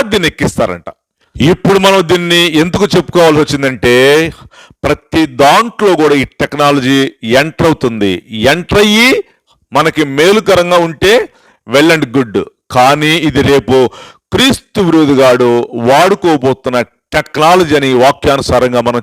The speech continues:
చెప్పగలం. So అక్కడ కూర్చుంటాడు యెరూషలేములో, ఏడేళ్లు పరిపాలించాలి, through ట్రిపుల్ సిక్స్. Already దీనికి వచ్చినటువంటి ఆనవాళ్లు మనం చెప్పేశాము, ఆర్ఎఫ్ఐడి చిప్ వచ్చేసింది, సేమ్ దానికి ఉన్న లక్షణాలు దీనికి సేమ్ అట్లా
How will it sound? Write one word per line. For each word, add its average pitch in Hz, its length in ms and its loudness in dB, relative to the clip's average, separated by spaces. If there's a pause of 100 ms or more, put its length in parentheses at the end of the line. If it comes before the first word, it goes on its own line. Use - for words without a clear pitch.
(120)
చెప్పగలం. 123 600 0 (840)
So 147 100 2 (320)
అక్కడ 151 160 -2 (120)
కూర్చుంటాడు 220 480 0
యెరూషలేములో, 220 580 0 (1000)
ఏడేళ్లు 202 380 2
పరిపాలించాలి, 208 720 0 (640)
through 202 260 0
ట్రిపుల్ 180 340 0
సిక్స్. - 320 -6 (640)
Already 175 320 2
దీనికి 170 240 -2
వచ్చినటువంటి 170 480 -2
ఆనవాళ్లు 180 400 2
మనం 170 160 -4
చెప్పేశాము, 190 560 -2 (200)
ఆర్ఎఫ్ఐడి 160 440 0
చిప్ 175 220 -6
వచ్చేసింది, 185 500 -4 (460)
సేమ్ 180 440 2 (280)
దానికి 156 260 2
ఉన్న 170 160 0
లక్షణాలు 170 460 0
దీనికి 156 280 0 (460)
సేమ్ 170 280 0
అట్లా 170 180 0